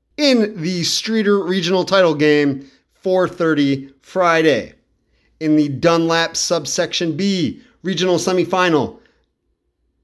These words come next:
number six LaSalle Peru took it to the chin from number three Washington as L P fell nine to zero. In another semifinal, number two Geneseo beat number eight Limestone nine zero.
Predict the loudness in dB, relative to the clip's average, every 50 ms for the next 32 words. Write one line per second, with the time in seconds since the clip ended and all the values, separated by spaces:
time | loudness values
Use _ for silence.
0 | _ _ _ 2 2 4 6 6 4 4 2 -2 -2 -2 -2 -2 -4 -6 -6 -6
1 | -6 -4 -4 -2 0 0 0 -2 -2 -4 0 2 2 4 4 2 0 -2 -8 -20
2 | _ _ _ -4 -2 -2 -2 0 -2 -4 -4 -4 -8 -12 -6 -4 -4 0 0 -2
3 | -2 0 0 2 2 2 4 2 2 0 -2 -6 -10 -20 _ _ _ -2 0 2
4 | 2 2 4 2 2 0 0 0 0 2 2 2 2 2 0 0 0 -2 -2 -2
5 | -2 -2 -2 -2 -4 -8 -12 -20 _ _ -8 -8 -6 -4 -2 -2 -2 -2 -2 -6
6 | -6 -6 -6 -8 -4 0 2 2 4 4 2 0 -2 -4 -14 -20 _ -6 -4 -4
7 | -2 -2 -4 -4 -6 -8 -2 0 2 4 4 4 4 2 0 -2 -6 -12 _ _
8 | _ _ _ _ -2 0 2 2 2 2 0 -2 0 -2 0 0 0 -2 0 0
9 | 2 2 2 2 2 2 0 0 0 -2 -4 -2 -4 -4 -4 -2 -2 -2 0 0
10 | -2 -2 -2 -2 0 2 4 4 4 4 2 0 -6 -20 _ _ _ -6 -4 -2
11 | -2 -2 -2 -2 0 0 0 -2 -2 -2 -2 -2 -2 -4 -2 0 0 0 0 0
12 | -2 0 0 2 2 2 2 0 -2 -2 -6 -4 -4 -2 -2 -2 -2 -2 -2 -4
13 | -2 -2 0 2 4 4 4 4 2 0 -6 -10